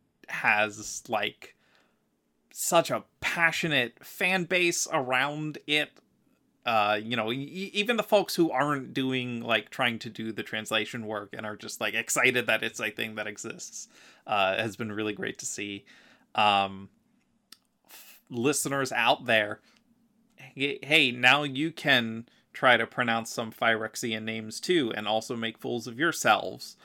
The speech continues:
uh, until the glory of Phyrexia graces our world. Um, and if you like the show and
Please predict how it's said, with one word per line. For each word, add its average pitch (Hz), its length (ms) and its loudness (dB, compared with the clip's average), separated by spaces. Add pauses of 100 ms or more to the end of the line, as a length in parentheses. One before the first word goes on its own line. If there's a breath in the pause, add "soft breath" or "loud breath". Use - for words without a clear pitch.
(360 soft breath)
uh, 101 400 2
until 107 340 -4
the 107 120 -4
glory 110 360 0
of 104 140 -2
Phyrexia 107 680 -2
graces 104 440 -8
our 95 120 -8
world. - 360 -12 (420 soft breath)
Um, 104 540 6 (1700)
and 147 400 4 (760 loud breath)
if 123 160 -6
you 120 80 0
like 110 240 2
the 117 80 -8
show 127 420 0 (140)
and 104 460 -8